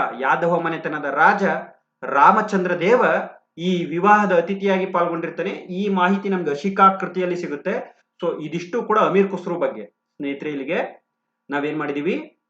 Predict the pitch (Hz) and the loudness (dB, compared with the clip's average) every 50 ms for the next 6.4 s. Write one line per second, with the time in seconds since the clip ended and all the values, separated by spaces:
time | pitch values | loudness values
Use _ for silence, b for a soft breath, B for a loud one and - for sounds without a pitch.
0 | _ _ - 151 160 185 196 190 - 190 180 180 175 180 190 185 185 185 190 190 | _ _ -4 -2 0 0 0 0 0 0 0 0 0 0 2 4 6 6 6 6
1 | 190 185 180 180 180 180 175 175 185 190 190 185 170 165 - 180 175 - - 170 | 4 4 4 2 2 0 0 0 2 2 2 2 0 -2 -2 -2 -4 -2 -4 -4
2 | 165 165 - 220 226 - - 165 156 - - - - 190 190 190 190 208 202 196 | -4 -2 -2 -2 0 0 0 -2 -4 -4 -8 -6 -4 -2 -2 -2 -2 -2 -4 -4
3 | - 170 160 165 180 190 196 190 208 208 196 - 180 170 170 190 175 185 180 175 | -4 -4 -4 -2 -2 -2 -2 -2 -2 -4 -4 -2 -2 0 0 0 2 2 0 0
4 | 175 170 170 185 196 196 175 165 - 180 165 151 147 143 135 139 139 131 127 135 | 0 -2 0 0 0 2 2 2 0 -2 -4 -4 -6 -6 -6 -6 -6 -8 -8 -8
5 | 139 - 160 180 190 190 190 190 170 160 160 156 160 147 139 131 - 131 - 113 | -10 -4 0 2 2 2 2 -2 -4 -4 -4 -4 -2 -2 -2 -4 -4 -6 -8 -8
6 | 117 135 185 185 180 - - | -8 -8 -8 -8 -8 -12 -16